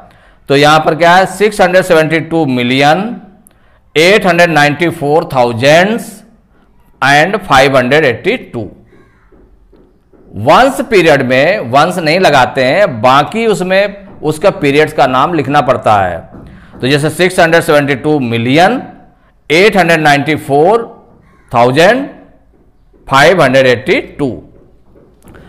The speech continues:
तो सिक्स हंड्रेड सेवेंटी टू मिलियन है, तो मिलियन में सिक्स आप कहाँ रखेंगे, हंड्रेड मिलियन में सिक्स हंड्रेड सेवेंटी टू, सेवन टेन मिलियन में, और टू आपका आ गया मिलियन में।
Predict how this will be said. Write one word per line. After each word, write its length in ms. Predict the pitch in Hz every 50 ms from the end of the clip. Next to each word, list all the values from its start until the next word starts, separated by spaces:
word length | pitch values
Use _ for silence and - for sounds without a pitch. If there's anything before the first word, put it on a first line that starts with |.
| - _ _ -
तो 100 | 202 202
सिक्स 320 | 196 - 202 240 233 -
हंड्रेड 240 | 220 202 196 233 214
सेवेंटी 420 | 196 214 185 180 185 180 226 240 233
टू 280 | - - 170 135 98 - - - - - - - - - - - - - -
मिलियन 420 | 107 139 160 175 208 220 196 156 127
है, 400 | 110 95 - - - - - -
तो 80 | - 143
मिलियन 320 | 143 147 147 165 175 180
में 180 | 180 196 208 208
सिक्स 300 | 196 - - 196 196 196
आप 160 | 208 196 196 196
कहाँ 160 | 202 190 190
रखेंगे, 400 | 190 185 190 196 196 196 208 214 214 208 180 -
हंड्रेड 280 | 135 135 139 143 156 156
मिलियन 260 | 160 160 165 170 170
में 320 | 170 175 175 180 190 190 180
सिक्स 380 | 185 190 - 190 196 196 196 190
हंड्रेड 280 | 151 151 156 170 170
सेवेंटी 420 | 165 160 147 143 143 139 131 143 139
टू, 220 | 117 120 110 107 101
सेवन 420 | - - 131 135 135 139 135 127
टेन 200 | 127 - 143 156 165
मिलियन 300 | 165 170 170 175 170 170
में, 440 | 170 170 170 170 170 180 175 - - - - - -
और 280 | 120 127 131 123 - -
टू 140 | 156 160 160 147
आपका 300 | 131 120 117 - - 120
आ 80 | 113 113
गया 240 | 113 120 135 175 233 277 - - - - - - _ _ _ _ _ _ _ _ _ _ _ _ _ _ _ _ _ _ _ _ _ _ _ -
मिलियन 340 | 110 123 139 139 143 127 113
में। 260 | 104 98 87 82 -